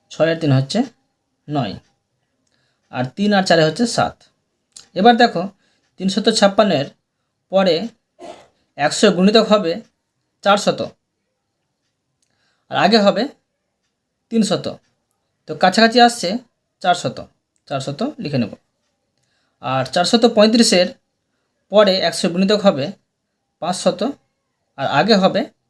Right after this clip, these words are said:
চারশত। তো কাছাকাছি আসছে চারশত, লিখে নেব চারশত।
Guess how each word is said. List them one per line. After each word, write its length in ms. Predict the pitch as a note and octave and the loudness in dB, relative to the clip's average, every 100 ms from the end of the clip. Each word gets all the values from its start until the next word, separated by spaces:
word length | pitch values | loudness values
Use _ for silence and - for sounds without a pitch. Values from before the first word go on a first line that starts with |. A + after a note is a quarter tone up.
| _ _ _ _ _ _ | _ _ _ _ _ _
চারশত। 380 | F3+ E3 D3+ A2+ - _ _ _ _ _ _ _ C#3+ | 0 2 0 -6 -14 _ _ _ _ _ _ _ -14
তো 20 | C#3+ | -4
কাছাকাছি 340 | E3+ A#3 A3+ A#3+ | 0 2 4 4
আসছে 200 | A#3 - F3+ B3 _ | 4 -4 -10 -12 _
চারশত, 360 | D#3 C#3 - - - _ _ _ _ _ _ _ _ | -10 -8 -10 -14 -20 _ _ _ _ _ _ _ _
লিখে 200 | D3+ F#3+ | -4 -2
নেব 140 | F3 G3+ - _ _ _ _ _ _ _ | -2 -4 -10 _ _ _ _ _ _ _
চারশত। 340 | D3+ C#3 A#2 | -6 -6 -10